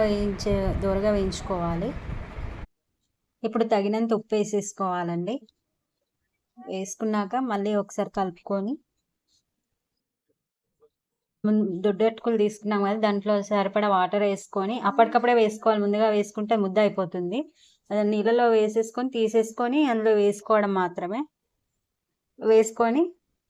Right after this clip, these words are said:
కలుపుకోవాలండి. ఒక two minutes or three minutes సరిపోతుంది. ఎక్కువసేపు కూడా ఉంచొద్దు, అడుగంటుతుంది. కలిపేసుకొని రెండు నిమిషాల పాటు క-,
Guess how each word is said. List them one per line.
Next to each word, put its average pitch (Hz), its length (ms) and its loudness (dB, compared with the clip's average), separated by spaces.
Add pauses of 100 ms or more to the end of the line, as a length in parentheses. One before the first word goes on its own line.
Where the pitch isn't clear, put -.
(1300)
కలుపుకోవాలండి. 214 800 4 (1300)
ఒక 220 140 4 (1000)
two 247 140 4 (100)
minutes 262 400 -2
or 233 160 6
three 220 240 2
minutes 233 320 -2
సరిపోతుంది. 220 720 4
ఎక్కువసేపు 226 480 2
కూడా 214 160 6
ఉంచొద్దు, 196 380 -2 (140)
అడుగంటుతుంది. 190 760 0 (840)
కలిపేసుకొని 220 720 0 (1040)
రెండు 220 280 2
నిమిషాల 220 360 0
పాటు 220 280 2
క-, 190 260 -2